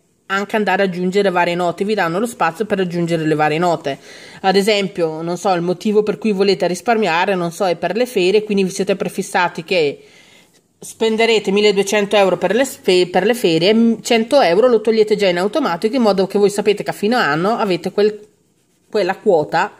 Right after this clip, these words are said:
per le vostre ferie. Le ferie è un esempio, eh, non che. E qua inizia il mese, come potete vedere il mese inizia di venerdì, quindi loro cosa fanno? Mettono fino a giovedì,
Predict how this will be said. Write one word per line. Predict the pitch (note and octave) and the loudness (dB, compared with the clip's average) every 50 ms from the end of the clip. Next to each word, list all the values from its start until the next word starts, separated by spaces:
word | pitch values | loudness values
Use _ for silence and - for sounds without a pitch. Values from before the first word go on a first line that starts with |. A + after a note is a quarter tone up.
| _ - - - - _ _ | _ -20 -20 -20 -20 _ _
per | _ G#3+ F#3+ | _ -2 0
le | F#3 F3+ | 0 0
vostre | E3+ E3+ E3 - - D#3+ | 0 -2 -4 -6 -12 -12
ferie. | - - G3 F3 D#3 D#3 D3 D3 D#3 D3+ - | -4 0 0 2 2 2 0 0 -2 -6 -10
Le | F#3 E3+ | -10 -6
ferie | - E3+ E3 E3+ F3+ F#3 | -2 -2 0 2 2 2
è | |
un | F3 E3+ E3+ | 2 2 0
esempio, | E3 D#3 E3 D#3+ E3 D#3+ D#3 D3+ - D#3 C#3+ C#3+ | -2 0 0 0 0 -2 -4 -6 -4 -2 -2 0
eh, | D3+ D#3+ E3+ F3+ - - - - _ _ - - - _ _ _ _ _ _ | 0 -2 -2 -4 -8 -16 -20 -20 _ _ -20 -20 -20 _ _ _ _ _ _
non | E3 D#3 D#3 D#3 | -8 -6 -6 -6
che. | D#3 - D#3+ D#3 D3+ - - D#3 - - - - - - - - _ _ _ _ _ - - - - _ _ - | -2 0 2 2 2 0 -8 -18 -20 -20 -20 -20 -20 -20 -20 -20 _ _ _ _ _ -20 -20 -20 -20 _ _ -14
E | F#4 | -6
qua | - - A#3 | -2 -2 0
inizia | A3+ F#3+ F#3+ F3+ - - | 0 0 0 -2 0 -2
il | G3 F3+ | -2 0
mese, | E3+ D#3+ D#3 D#3 E3 F#3 | -2 -4 -4 -4 -6 -10
come | - B3+ D4 C4+ | -6 -6 -6 -4
potete | - B3 A#3+ A#3 A3 A#3 | -4 -2 0 0 0 2
vedere | C#4 C#4 C#4+ A3 G3+ G3 G3+ B3 | 0 0 2 2 2 4 4 2
il | D4 C4+ | 2 2
mese | A#3+ G#3 F#3+ F3+ F#3+ A#3+ | 2 2 0 2 2 0
inizia | B3+ - B3+ A#3 G#3+ G3 - A3 | 2 2 2 2 0 0 0 -2
di | G3 F#3+ | -2 0
venerdì, | F3+ F#3 F3 F3 E3+ D#3+ D#3 D#3 D#3 D3+ D3+ D#3 D#3 - - - - - _ _ | 0 0 0 0 0 -2 -2 -2 -2 0 0 -2 -4 -8 -18 -20 -20 -20 _ _
quindi | - C#4 C#4+ D#4+ | 0 2 2 4
loro | C#4+ B3 A#3+ A#3+ B3+ | 4 4 4 4 2
cosa | B3 C4 B3 A#3+ A#3 | 0 0 0 0 0
fanno? | A#3 - G3+ D#3 C#3+ D#3+ E3 F3 F3+ | -2 -2 -2 -2 0 -2 -2 0 0
Mettono | G3+ G#3+ F#3+ D#3+ - - E3+ D#3+ D#3 D3+ D3 D#3 E3 D#3 - _ _ _ _ _ _ _ _ _ _ _ _ _ _ _ _ _ _ _ _ _ _ _ _ _ | 2 0 0 -2 -4 -6 -4 -4 -2 -2 -4 -6 -8 -12 -20 _ _ _ _ _ _ _ _ _ _ _ _ _ _ _ _ _ _ _ _ _ _ _ _ _
fino | G3 - - C#4+ C#4 | -12 -4 -2 2 2
a | A#3+ | 2
giovedì, | G#3+ A3+ A3+ A3 A3+ A3 F3+ E3+ F3 G3+ C#4 F4 - - - | 4 2 4 4 4 2 2 2 -2 0 0 -2 -2 -4 -12